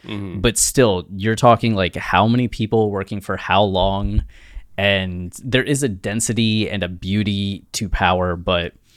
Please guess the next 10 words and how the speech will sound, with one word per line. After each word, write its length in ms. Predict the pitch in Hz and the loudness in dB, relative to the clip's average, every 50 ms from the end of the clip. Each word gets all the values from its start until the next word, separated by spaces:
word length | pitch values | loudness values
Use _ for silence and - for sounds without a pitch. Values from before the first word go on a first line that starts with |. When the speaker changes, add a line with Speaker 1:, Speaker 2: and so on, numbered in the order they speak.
| - - - | -20 -8 0
Speaker 2:
I 80 | - 147 | 2 4
don't 100 | 196 226 | 4 6
know 80 | 208 | 6
if 120 | 147 - - | 4 4 2
the 80 | 127 110 | -4 -6
lyrics 400 | 95 98 104 107 107 - - - | -4 -6 -6 -6 -6 -6 -6 -4
are, 80 | 101 | -4
like, 180 | 92 87 82 87 - _ _ _ _ _ _ _ _ _ _ | -4 -4 -6 -8 -14 _ _ _ _ _ _ _ _ _ _
that 460 | - 120 95 90 95 107 101 107 - 110 | -14 -12 -10 -2 2 2 2 2 2 0
much 680 | 107 104 101 98 - - - - - - - - | -2 -2 -2 -4 -2 -2 -4 -2 -4 -4 -6 -8